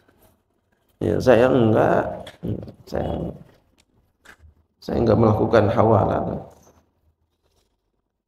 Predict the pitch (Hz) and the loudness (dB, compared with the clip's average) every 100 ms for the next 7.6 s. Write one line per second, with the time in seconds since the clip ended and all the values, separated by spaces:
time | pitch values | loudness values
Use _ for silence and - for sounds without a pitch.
0 | _ - 175 - 143 135 131 123 117 - | _ 0 2 4 4 6 6 8 6 4
1 | - - - - - _ _ _ _ _ | 0 -6 -10 -16 -20 _ _ _ _ _
2 | 117 135 127 127 120 120 117 113 - 131 | 4 6 6 6 4 4 4 4 2 2
3 | 131 123 113 113 131 123 117 90 123 110 | 2 2 0 2 2 4 2 4 4 6
4 | 107 107 104 - - 110 117 120 117 123 | 4 2 -2 -8 -4 2 6 6 6 4
5 | 120 147 123 120 117 127 113 117 - 117 | 4 2 4 2 2 0 2 0 2 2
6 | 117 110 107 110 107 123 120 117 92 120 | 4 4 4 2 4 4 4 2 2 2
7 | 120 104 107 113 107 | 4 4 4 2 0